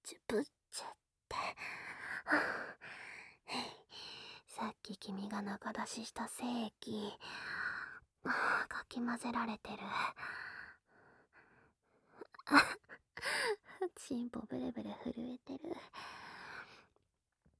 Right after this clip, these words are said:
興奮してるんでしょ。生ハメ交尾。否認なしのガ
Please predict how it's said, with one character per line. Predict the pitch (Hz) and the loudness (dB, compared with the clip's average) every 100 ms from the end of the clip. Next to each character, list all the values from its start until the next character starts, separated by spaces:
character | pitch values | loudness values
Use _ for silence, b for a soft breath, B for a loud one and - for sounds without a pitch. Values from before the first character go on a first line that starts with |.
| - 269 B B B B B B B B B B B B _ | 4 4 B B B B B B B B B B B B _
興 | - - 226 226 | -10 -2 0 0
奮 | - 208 208 | 0 -2 -2
し | - | -4
て | - 214 | -4 -4
る | |
ん | 208 202 | -4 -6
で | - | -8
し | - | -6
ょ。 | - - - - B B B B B B B B B B B B B B B B B 202 | -4 -2 -2 -4 B B B B B B B B B B B B B B B B B 0
生 | 180 175 180 | 2 4 4
ハ | 185 196 208 202 | 4 4 4 4
メ | 196 202 - | 2 0 -4
交 | 226 208 214 220 - | -4 -2 -4 -6 -12
尾。 | - _ _ _ _ _ _ - - - - B B B B B B B B B _ | -14 _ _ _ _ _ _ -4 -4 -6 -14 B B B B B B B B B _
否 | - 247 | 0 6
認 | 254 269 262 254 | 10 10 10 8
な | 254 254 | 8 6
し | - 202 | 2 0
の | 185 175 | -2 -4
ガ | - 170 | -2 -2